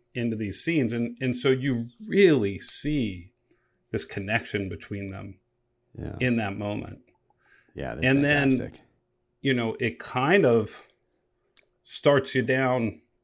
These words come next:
Speaker 1: the rabbit hole, right? Because we're doing all kinds of tricks in the camera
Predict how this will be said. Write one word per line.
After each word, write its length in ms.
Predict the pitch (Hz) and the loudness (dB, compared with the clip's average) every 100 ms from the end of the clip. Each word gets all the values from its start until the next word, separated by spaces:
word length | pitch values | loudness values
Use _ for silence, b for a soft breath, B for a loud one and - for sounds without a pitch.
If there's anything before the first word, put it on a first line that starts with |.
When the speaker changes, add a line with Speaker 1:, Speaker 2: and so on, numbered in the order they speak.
| _ _ _ | _ _ _
Speaker 1:
the 100 | 107 | -4
rabbit 360 | 117 165 143 | 4 4 4
hole, 300 | 113 113 101 101 | 0 -2 -2 -2
right? 280 | 104 127 131 | 0 0 0
Because 440 | 110 - 107 - - _ _ | -6 -2 -2 -2 -14 _ _
we're 160 | 123 120 | -6 -4
doing 220 | 165 160 | 0 0
all 180 | 139 170 | 2 0
kinds 280 | 175 185 160 | 0 -2 0
of 100 | 131 | -4
tricks 340 | - 156 135 - | 2 2 2 -4
in 180 | 131 139 | -2 0
the 80 | 131 | -2
camera 560 | - 143 139 107 95 | -2 -2 0 -2 -6